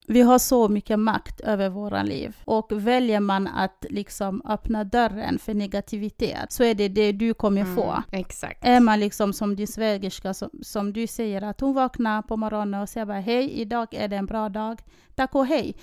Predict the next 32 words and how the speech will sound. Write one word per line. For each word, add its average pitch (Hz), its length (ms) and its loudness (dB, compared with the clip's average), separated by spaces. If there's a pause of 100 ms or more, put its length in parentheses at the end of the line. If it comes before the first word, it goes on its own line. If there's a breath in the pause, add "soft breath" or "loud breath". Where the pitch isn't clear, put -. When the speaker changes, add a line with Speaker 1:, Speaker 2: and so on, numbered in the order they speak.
(180 loud breath)
Speaker 1:
Så 240 300 2
har 285 380 4
Speaker 2:
Mm, - 80 2
Speaker 1:
hon 220 180 2
Speaker 2:
mm. - 280 -6
Speaker 1:
tagit 196 520 0
kontroll 254 840 0 (480 soft breath)
över 202 520 2
hennes 190 480 -2
dag. - 280 0 (180)
Speaker 2:
Exakt. - 640 -8 (260)
Speaker 1:
Hon 269 200 8
har 254 80 6
ställt 247 400 -2
om 320 300 6
sin 277 200 2
hjärna, 254 440 0
hon 254 220 2
har 311 80 6
bara 285 160 4
bestämt 247 540 -2
att 214 120 -4
det 220 140 -2
ska 233 220 -2
bli 339 300 2
så. - 180 -4
Och 247 240 0
då 294 140 4
kommer 339 240 2
hon 247 180 0
göra 220 360 0
allt 254 500 -2